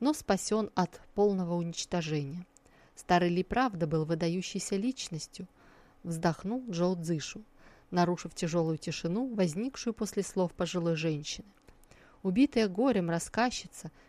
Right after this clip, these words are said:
конечно, не понимала взаимосвязи всего происходящего в Цзяньху. Она была обычной служанкой, потерявшей под старость лет то немногое, что имела. «Тётушка, у вас остались родственники?» — спросил её Джоу Цзышу.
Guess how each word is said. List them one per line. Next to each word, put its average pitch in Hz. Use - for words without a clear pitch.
конечно, 196
не 196
понимала 208
взаимосвязи 170
всего 202
происходящего 190
в 165
Цзяньху. 180
Она 180
была 180
обычной 185
служанкой, 233
потерявшей 208
под -
старость 185
лет 190
то 262
немногое, 196
что -
имела. 156
«Тётушка, -
у -
вас 170
остались 285
родственники?» — 165
спросил 175
её 170
Джоу 170
Цзышу. 151